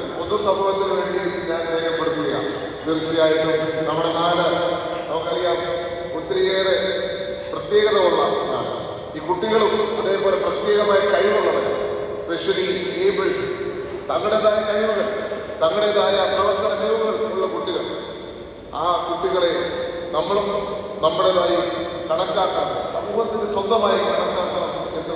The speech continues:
പറയുവാൻ ഈ അവസരം എടുക്കുക. തീർച്ചയായും എല്ലാവർക്കും ക്രിസ്മസിന്റെയും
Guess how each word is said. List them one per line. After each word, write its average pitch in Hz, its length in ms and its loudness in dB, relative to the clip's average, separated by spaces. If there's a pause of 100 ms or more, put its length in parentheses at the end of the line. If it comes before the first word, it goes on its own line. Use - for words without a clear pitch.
(100)
പറയുവാൻ 165 380 -2 (380)
ഈ 160 100 0
അവസരം 156 460 -2
എടുക്കുക. 143 340 -4 (360)
തീർച്ചയായും 151 540 -2 (300)
എല്ലാവർക്കും 165 720 0 (520)
ക്രിസ്മസിന്റെയും 165 720 -2